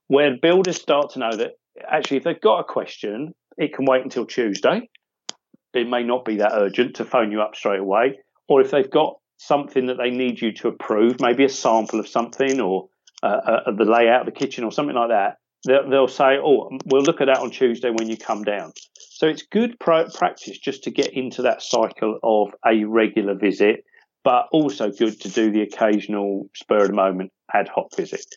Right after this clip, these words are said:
Now, I've had some projects where I haven't even had to visit every week because it's going so smoothly, particularly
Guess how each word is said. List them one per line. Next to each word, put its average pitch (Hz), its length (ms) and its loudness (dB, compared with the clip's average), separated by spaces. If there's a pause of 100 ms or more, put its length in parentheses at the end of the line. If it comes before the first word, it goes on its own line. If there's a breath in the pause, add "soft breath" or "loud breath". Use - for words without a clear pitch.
(340 loud breath)
Now, 160 220 4
I've 196 120 2
had 117 200 0
some 117 220 0
projects 117 560 -2
where 110 480 2
I - 100 -2
haven't 131 340 -2
even 104 160 -6
had 104 160 -10
to 101 80 -14
visit 113 300 -2
every 104 260 -4
week 139 340 2
because 110 300 -4
it's 113 120 -8
going 107 240 0
so 101 180 -4
smoothly, 131 500 2
particularly 107 600 -2